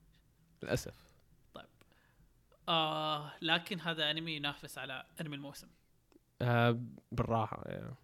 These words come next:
Speaker 1: رهيب،
Speaker 2: يعني ما
Speaker 1: رهيب مرة.
Speaker 2: توقعت أبدًا إنه شيء زي كذا
Speaker 1: So far،
Speaker 2: ينافس،
Speaker 1: إن شاء
Speaker 2: لكن
Speaker 1: الله ما ين-، ما ي-، ما يدحدر، مع إني ما أتوقع الصراحة،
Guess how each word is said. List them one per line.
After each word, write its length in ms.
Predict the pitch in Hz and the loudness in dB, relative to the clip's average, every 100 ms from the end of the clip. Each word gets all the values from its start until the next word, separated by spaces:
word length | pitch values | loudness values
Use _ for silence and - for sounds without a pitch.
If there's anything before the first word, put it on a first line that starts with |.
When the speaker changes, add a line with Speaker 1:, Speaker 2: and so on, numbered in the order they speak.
| _ _ _ _ _ | _ _ _ _ _
Speaker 1:
رهيب، 160 | - 120 | 2 6
Speaker 2:
يعني 140 | 127 | 6
ما 60 | 180 | 6
Speaker 1:
رهيب 200 | 196 196 | 4 4
مرة. 100 | 190 | 4
Speaker 2:
توقعت 340 | 185 143 - | 6 4 4
أبدًا 300 | 175 160 156 165 170 | 0 0 0 -2 -4
إنه 160 | 151 | -8
شيء 240 | 160 165 160 | -6 -4 -4
زي 180 | 160 | -4
كذا 280 | 156 - 185 | -4 8 10
Speaker 1:
So 40 | 180 | 10
far، 80 | |
Speaker 2:
ينافس، 360 | 180 107 - - | 8 6 2 0
Speaker 1:
إن 60 | 135 | 2
شاء 60 | |
Speaker 2:
لكن 100 | - | 6
Speaker 1:
الله 160 | 202 196 | 10 12
ما 140 | 170 | 12
ين-، 280 | 175 156 143 | 12 12 10
ما 200 | - 151 | 8 10
ي-، 120 | 156 135 | 10 10
ما 140 | 139 | 10
يدحدر، 440 | 139 127 - 120 | 10 8 6 2
مع 100 | 117 | 4
إني 100 | 127 | 6
ما 80 | 123 | 8
أتوقع 360 | 117 104 - 98 | 8 4 -2 -6
الصراحة، 540 | - - 107 - 143 | -4 -4 -4 -4 -6